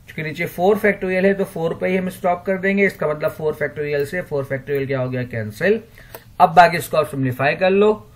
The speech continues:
तो six multiply five कितना होता है, थर्टी, और टू factorial मतलब होता है टू, तो जब थर्टी को टू से divide करवाओगे तो आपके पास क्या बच जाएगा, फ़िफ़्टीन। इसी तरह हमारे पास again N सी ट्वेल्व equal to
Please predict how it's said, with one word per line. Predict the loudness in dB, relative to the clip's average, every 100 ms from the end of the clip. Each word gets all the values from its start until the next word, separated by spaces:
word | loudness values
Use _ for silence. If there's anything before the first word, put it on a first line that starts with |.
| -20 -6
तो | -6
six | 0 0 2
multiply | 0 0 0 4 4
five | 4 -2 -2
कितना | -8 -6
होता | -6 -4
है, | -6
थर्टी, | -2 -4 0 0 -2 -6 -18 -12 -2
और | -2
टू | 2 2
factorial | 4 0 2 -2 -2
मतलब | -2 0
होता | 0 0 0
है | -2
टू, | -2 -2 -2 -4 -18 -20
तो | -6
जब | -6 0
थर्टी | -2 0 2
को | 2
टू | 4 2
से | 2 0
divide | 4 2 2
करवाओगे | 2 4 4 4
तो | 2
आपके | 2 2 -2
पास | -4
क्या | -2 -4
बच | -2
जाएगा, | -4 -4 0 -2
फ़िफ़्टीन। | -2 -6 -6 -8 -8 -14 -18 -20 -20 -20 -20 -20 -20 -20 -16 -10
इसी | -2
तरह | 6 6
हमारे | 8 8 8
पास | 8 6 4 -4 -18 -20 -20 -20 -20 -20 -10 -4
again | -2 2 2 2 -4 -14 0
N | 4 4 2
सी | -2 -2
ट्वेल्व | 4 8 8 6 2 -12 -20 -20 -20 -20 -20 -20 -12
equal | -8 6 6 8
to | 4